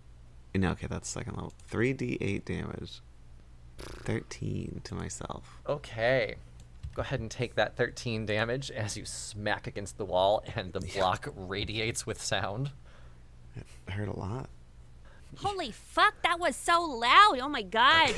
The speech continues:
Speaker 1: <laughs>
Speaker 3: Give a guy a warning next time. Tebe
Speaker 1: I
Speaker 3: knock.
Speaker 1: <laughs> I literally did. I don't, what? <laughs>
Speaker 3: You said it would be loud, not like, "Oh, I'm going to set off a bomb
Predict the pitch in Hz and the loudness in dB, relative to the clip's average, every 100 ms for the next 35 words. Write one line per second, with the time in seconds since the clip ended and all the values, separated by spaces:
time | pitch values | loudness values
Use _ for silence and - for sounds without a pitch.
0 | 208 202 294 285 302 320 247 220 240 330 | 0 -2 -2 2 4 6 4 2 6 6
1 | 381 349 294 330 - - - 311 370 262 | 6 4 4 2 0 0 4 6 6 6
2 | 156 - - - 359 294 240 123 254 349 | 2 -8 -8 -2 2 6 8 10 10 10
3 | - - - - - - - - - - | 8 0 2 2 0 -10 -16 -16 -16 -14
4 | - - - 123 131 139 175 370 403 349 | -16 -12 -6 -2 0 2 2 2 4 4
5 | 302 - 277 392 320 - - - - - | 4 8 8 10 8 4 -8 -16 -2 2
6 | 185 240 - - 117 220 415 - - - | 6 6 4 4 10 12 12 6 0 -2
7 | - - - - 554 494 571 - - - | -14 -10 -10 -6 0 4 2 0 -18 -16
8 | - 381 453 571 370 262 254 202 214 277 | -12 -4 4 4 4 0 -4 -2 4 6
9 | 339 196 185 240 262 269 269 254 254 - | 6 4 0 4 4 4 4 2 2 2
10 | 320 440 - - 285 285 320 320 269 - | 4 4 2 2 2 4 2 2 -4 2
11 | 302 320 339 339 233 220 247 277 262 | 6 10 10 8 6 10 12 12 12